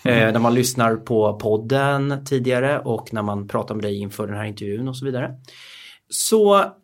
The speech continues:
Speaker 2: ärligt nu då, eller kanske inte ordet ärligt är korrekt använt, utan snarare från hjärtat. Hur ser du nu framöver på ditt lärande?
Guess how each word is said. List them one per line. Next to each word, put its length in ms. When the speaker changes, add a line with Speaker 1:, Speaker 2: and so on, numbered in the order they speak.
Speaker 2:
ärligt 420
nu 180
då, 320
eller 540
kanske 240
inte 280
ordet 340
ärligt 400
är 40
korrekt 400
använt, 460
utan 360
snarare 500
från 140
hjärtat. 600
Hur 320
ser 460
du 140
nu 420
framöver 760
på 380
ditt 320
lärande? 840